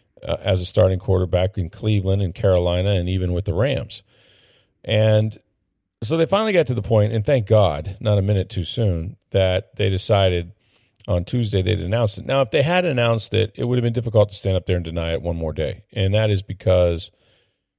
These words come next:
when we went to practice, if you know anything,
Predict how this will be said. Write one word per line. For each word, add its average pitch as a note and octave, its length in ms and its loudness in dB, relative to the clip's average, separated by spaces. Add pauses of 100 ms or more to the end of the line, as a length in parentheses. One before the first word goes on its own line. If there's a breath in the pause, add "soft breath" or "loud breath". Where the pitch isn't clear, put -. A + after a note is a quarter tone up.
(340)
when A2+ 260 0
we A#2+ 80 2
went C#3+ 180 2
to A#2 60 0
practice, G#2 680 2
if G2+ 180 -4
you G#2 120 2
know G#2 320 6
anything, F#2 760 -2